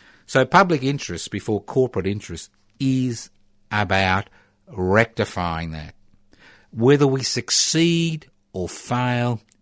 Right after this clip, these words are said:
is irrelevant. What is relevant, we are putting in place mechanisms which give people the ability to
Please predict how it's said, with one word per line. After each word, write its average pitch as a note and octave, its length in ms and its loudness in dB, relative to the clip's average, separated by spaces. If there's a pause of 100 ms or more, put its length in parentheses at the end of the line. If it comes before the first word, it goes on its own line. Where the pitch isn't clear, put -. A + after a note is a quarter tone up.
is F2+ 160 -8
irrelevant. F2 720 -2 (600)
What A#2 280 2
is A2 200 4
relevant, A2 800 2 (960)
we G#2 160 0
are F#2 140 2
putting D3+ 600 -4 (120)
in A2+ 220 0
place G2+ 580 -4 (280)
mechanisms G#2+ 1300 0 (1500)
which B2 320 -2
give F#3 320 4
people F2+ 520 -4 (1160)
the B2+ 220 4
ability B2+ 920 4 (1160)
to C3 300 -2